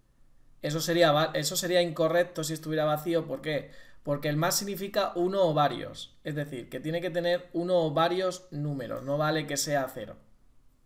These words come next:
Cuando digo cero me refiero vacío. Es decir, que si yo pusiera, simplemente para explicarlo, si yo pusiera validar octal y yo pusiera esto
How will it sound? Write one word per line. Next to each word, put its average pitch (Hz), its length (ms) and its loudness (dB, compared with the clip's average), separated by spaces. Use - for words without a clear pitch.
Cuando 123 200 -8
digo 139 180 0
cero 151 160 -4
me 147 100 0
refiero 139 220 -2
vacío. 113 320 -8
Es 143 180 -4
decir, 143 160 -2
que 139 140 -2
si 139 180 -2
yo 151 140 -2
pusiera, 156 600 0
simplemente 135 500 -4
para 120 140 -2
explicarlo, 107 500 -10
si - 140 -6
yo 151 80 -2
pusiera 160 340 0
validar 139 400 0
octal 156 420 -2
y 151 80 -4
yo 151 80 0
pusiera 165 320 4
esto 160 440 -4